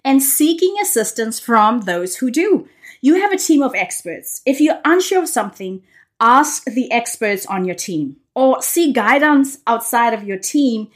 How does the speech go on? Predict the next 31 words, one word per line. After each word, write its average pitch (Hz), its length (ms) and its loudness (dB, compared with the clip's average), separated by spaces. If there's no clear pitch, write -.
if 247 240 -2
you 240 160 0
don't 254 300 4
have 214 440 0
that 185 280 -4
expertise 185 880 -8
in-house. 185 680 -4
Ask 359 380 0
questions 339 520 -2
often 196 640 0
and 220 180 -4
convey 240 800 0
an 247 300 0
eagerness 262 760 2
to 220 100 -6
learn. 185 680 -2
We 262 80 2
don't 370 200 4
have 349 180 0
to 311 100 2
know 311 220 6
it 277 80 4
all, 202 280 2
but 214 140 -4
we 233 160 -4
have 262 380 -2
to 285 80 -8
be 294 160 0
willing 202 500 -4
to 226 160 -6
learn 185 520 -4